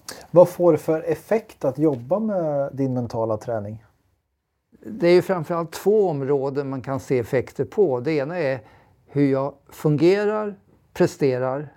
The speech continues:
Speaker 2: ena. Och det andra är hur jag mår. Även för en arbetsgivare så är det ju viktigt, eh, båda delarna.
Speaker 1: Mm.
Speaker 2: Därför att, eh, fungerar jag bättre har arbetsgivaren nytta av det.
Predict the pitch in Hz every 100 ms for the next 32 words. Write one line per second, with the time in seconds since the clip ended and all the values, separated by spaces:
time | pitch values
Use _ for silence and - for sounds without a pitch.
0 | _ _ - 185 110 117 - - - -
1 | - 147 151 139 120 131 127 120 107 127
2 | 131 196 156 120 143 131 _ _ _ _
3 | _ - - - _ _ _ _ _ 175
4 | 151 147 - 202 208 202 143 151 - 175
5 | 233 202 139 131 131 - _ _ _ _
6 | - - 160 147 156 156 - - 131 -
7 | - - - - 143 139 135 - - _
8 | 147 160 139 139 147 147 135 202 185 110
9 | 139 139 135 113 143 127 - 143 135 139
10 | - 147 127 139 170 196 196 175 165 -
11 | 185 185 - _ - 165 151 123 110 139
12 | 135 143 151 143 - 127 131